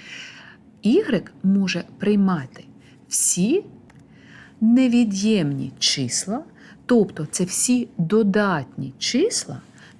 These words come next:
та число нуль. Тому що, якщо координата у нас дорівнює нулю,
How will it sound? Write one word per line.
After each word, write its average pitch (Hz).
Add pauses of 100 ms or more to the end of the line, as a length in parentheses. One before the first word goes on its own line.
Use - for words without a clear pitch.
(120)
та 330 (180)
число 208
нуль. 185 (480)
Тому 208
що, - (260)
якщо 196
координата 233
у 165
нас 160
дорівнює 160
нулю, 277